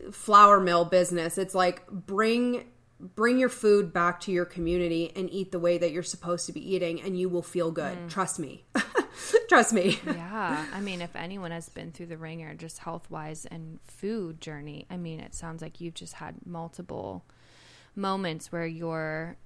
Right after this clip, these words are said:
Speaker 2: um, patience has been tested, and it's, it's nice
Speaker 1: Oh,
Speaker 2: to
Speaker 1: yeah.
Speaker 2: hear,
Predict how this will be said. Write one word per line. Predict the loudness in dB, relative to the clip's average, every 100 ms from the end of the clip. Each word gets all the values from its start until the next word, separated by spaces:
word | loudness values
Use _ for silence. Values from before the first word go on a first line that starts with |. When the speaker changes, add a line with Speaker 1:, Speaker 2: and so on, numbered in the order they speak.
| -20 -12
Speaker 2:
um, | -10 -10 -12 -12 -14 -18 -20 -20 -18
patience | -8 -6 -6 -8 -6
has | -8 -4
been | -4
tested, | -4 -6 -6 -6 -8 -8 -6
and | -4
it's, | -4 -6 -8 -14 -18 -14 -8
it's | -8 -8
nice | -8 -6 -6
Speaker 1:
Oh, | -4
Speaker 2:
to | -4
Speaker 1:
yeah. | -4 -4
Speaker 2:
hear, | -4 -4 -4 -6